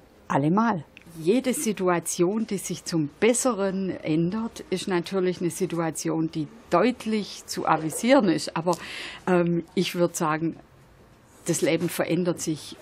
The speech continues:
ganz sicher, wenn Sie auf einmal sich wieder mit Ihrem Umfeld normal unterhalten können, wenn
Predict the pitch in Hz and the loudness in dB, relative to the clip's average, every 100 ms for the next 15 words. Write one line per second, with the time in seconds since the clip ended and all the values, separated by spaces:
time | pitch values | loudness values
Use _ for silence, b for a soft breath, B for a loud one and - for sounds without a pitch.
0 | - 165 208 226 - 214 - 240 226 175 | 0 2 2 0 -2 -4 -4 -6 -2 0
1 | 175 160 175 - 165 - - 160 180 220 | 0 0 -2 -2 -6 -8 -8 -6 -2 0
2 | 226 220 - 180 - 165 180 180 160 160 | -2 -4 -6 -10 -8 -4 -2 -2 -2 -2
3 | 156 - 160 147 - 202 233 240 - 233 | -2 -2 -2 -2 0 4 4 2 -2 -2
4 | 226 226 - B B B 175 165 156 156 | -2 -4 -10 B B B 4 4 4 4
5 | 151 160 202 233 233 - - - 170 170 | 6 6 4 2 -2 -6 -8 -2 0 0
6 | 147 151 196 226 208 226 214 214 180 170 | 2 4 4 0 -4 -4 -2 -2 -2 -2
7 | 165 | -2